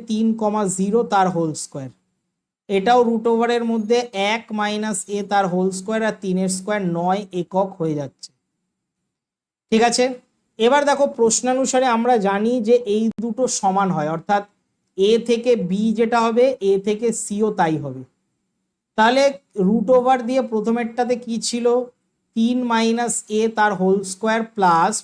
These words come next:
পঁচিশ, আর equal to দিয়ে এটা হচ্ছে এক মাইনাস এ তার হোল স্কয়ার প্লাস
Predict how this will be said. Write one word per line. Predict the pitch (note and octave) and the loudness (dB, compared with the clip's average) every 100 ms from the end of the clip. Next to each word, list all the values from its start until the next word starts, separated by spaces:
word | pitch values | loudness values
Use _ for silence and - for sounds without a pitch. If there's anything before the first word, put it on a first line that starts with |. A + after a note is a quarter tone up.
| - | -4
পঁচিশ, | G3 G3 A3+ A#3+ - - - _ _ _ _ _ _ _ | -4 -2 -4 -4 -6 -10 -16 _ _ _ _ _ _ _
আর | F#3+ F#3 A3 | 2 2 0
equal | G3+ - A#3+ A#3+ A3+ | -4 0 2 2 0
to | B3 | -4
দিয়ে | A3+ A3+ | 0 0
এটা | G3 A3+ A3+ | 0 0 0
হচ্ছে | A3+ A#3 A3+ G3 G3+ | -2 -6 -4 -2 -2
এক | G#3 A3 | -2 -2
মাইনাস | G#3+ G#3+ A3 G3+ - G3+ | -2 -2 -4 -6 -6 -4
এ | G#3 G#3 | -2 0
তার | G3 F3+ | 0 2
হোল | F3+ F3+ | -2 -4
স্কয়ার | - G#3+ A#3+ - | -4 -4 -4 -2
প্লাস | F3 F3+ | 0 0